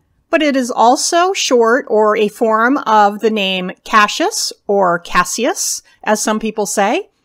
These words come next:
meaning hollow. Cassius is of Latin origin. Champ is an English word name meaning champion. Chance is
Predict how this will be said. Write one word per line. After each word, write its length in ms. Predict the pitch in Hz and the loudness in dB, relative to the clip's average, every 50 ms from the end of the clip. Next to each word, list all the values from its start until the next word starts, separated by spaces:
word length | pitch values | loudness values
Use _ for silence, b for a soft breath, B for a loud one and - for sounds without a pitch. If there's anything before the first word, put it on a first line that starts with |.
| _ _ _ _ _ _ - | _ _ _ _ _ _ -4
meaning 460 | 214 220 226 226 220 214 208 220 226 - | -2 0 0 0 0 -2 -4 -6 -8 -6
hollow. 520 | - - 339 339 302 214 - - - - _ _ _ _ _ _ _ _ _ _ _ _ _ _ _ _ _ _ | 0 4 6 6 6 6 2 0 -2 -10 _ _ _ _ _ _ _ _ _ _ _ _ _ _ _ _ _ _
Cassius 640 | - - - 240 247 - - 302 311 359 370 - - - | -4 0 2 2 2 2 0 0 0 0 -2 -4 -6 -2
is 320 | - 247 233 233 226 214 - | 2 2 4 4 2 0 -2
of 160 | - 190 190 | -6 -6 -2
Latin 360 | 202 202 190 196 202 247 269 | 0 2 2 2 2 0 0
origin. 560 | - - 226 214 202 180 180 - - - 180 - _ _ _ _ _ _ _ _ _ _ _ _ _ _ _ | 0 2 0 0 0 -2 -4 -8 -12 -12 -14 -18 _ _ _ _ _ _ _ _ _ _ _ _ _ _ _
Champ 480 | - - - 349 392 359 349 403 - - - - - - - _ _ | -4 -2 0 0 0 0 -2 -4 -4 -4 -4 -4 -4 -8 -20 _ _
is 380 | - 247 240 233 233 226 220 - | 2 4 4 6 6 4 2 0
an 160 | 220 220 220 | -2 -4 -2
English 500 | - - 285 359 330 269 214 214 - - | 0 0 0 2 2 2 2 2 0 -2
word 280 | 240 240 285 320 320 277 | -2 0 0 0 0 0
name 360 | 214 170 165 170 196 254 262 - | -2 -2 -2 -2 -2 -2 -2 -2
meaning 400 | 226 208 202 196 196 208 233 240 | -2 -2 -2 -2 -2 -2 -4 -4
champion. 600 | 247 - 339 392 453 - 285 190 156 - - - - - - - _ _ _ _ _ _ _ _ _ _ _ _ _ - | -4 -4 -4 -4 -4 -4 -6 -6 -6 -6 -8 -12 -16 -20 -20 -20 _ _ _ _ _ _ _ _ _ _ _ _ _ -10
Chance 720 | - - - 254 233 202 208 285 403 - - - - - - - | -6 -2 0 0 2 2 0 -2 -2 -4 -6 -6 -8 -8 -6 0
is 540 | 240 233 226 220 214 214 208 214 202 - | 2 4 4 4 4 2 2 -2 -4 -8